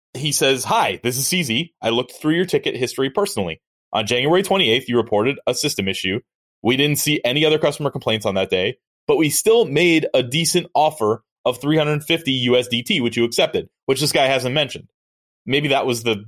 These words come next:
the B N B, but I don't think B N B is up to a hundred dollars. No, it's not. "On February sixteenth, you came back with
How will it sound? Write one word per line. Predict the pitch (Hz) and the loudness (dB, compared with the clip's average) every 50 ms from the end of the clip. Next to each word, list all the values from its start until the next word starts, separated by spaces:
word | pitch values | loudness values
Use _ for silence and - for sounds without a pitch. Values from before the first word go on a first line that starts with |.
| - - | -8 -6
the | 113 | -6
B | 98 98 110 110 | -4 -2 -2 -2
N | 117 131 | -2 -2
B, | 156 143 | -4 -4
but | 123 107 | -2 -2
I | 107 | -2
don't | 113 120 | -2 -2
think | 113 113 95 87 | -4 -6 -4 -4
B | 98 98 | -6 -4
N | 92 | -4
B | 95 | -4
is | 95 - | -6 -6
up | 90 - | -6 -6
to | - 82 | -6 -6
a | |
hundred | - 90 78 82 | -6 -6 -6 -6
dollars. | - - - - | -8 -8 -8 -10
No, | 87 87 - | -12 -14 -14
it's | - - - | -16 -16 -16
not. | - - - _ _ _ _ _ _ _ _ _ | -16 -16 -16 _ _ _ _ _ _ _ _ _
"On | 160 165 151 | -2 -2 0
February | - - 175 160 170 180 165 156 | 0 0 0 2 4 2 2 2
sixteenth, | - - 156 - - - 277 277 208 180 - | 0 -2 -4 -4 -6 -6 -6 -6 -6 -8 -8
you | 170 156 | -10 -6
came | - - 190 165 147 | -2 -2 -2 -2 0
back | 135 220 214 - 170 170 - - - | 0 0 2 2 0 -2 -4 -8 -10
with | 143 135 135 143 143 - | -4 -2 0 -2 -2 -4